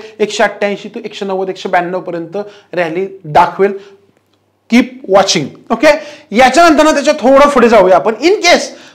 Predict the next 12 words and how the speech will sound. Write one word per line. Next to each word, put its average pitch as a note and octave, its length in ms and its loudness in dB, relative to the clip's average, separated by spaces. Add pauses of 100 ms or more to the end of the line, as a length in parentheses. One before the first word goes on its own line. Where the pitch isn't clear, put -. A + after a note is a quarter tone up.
market A#3+ 340 2
जर D4+ 220 2
डाऊन C#4+ 240 4
साईडला E4 380 4
राहतंय A#3 320 2
तर A#3+ 80 0
ह्या B3 160 2
दोन A#3 240 2
स्टॉक्सवर A3 460 -2
लक्ष A#3+ 260 -4
ठेवा. B3 300 2 (340)
याच्यामधील C#4+ 680 4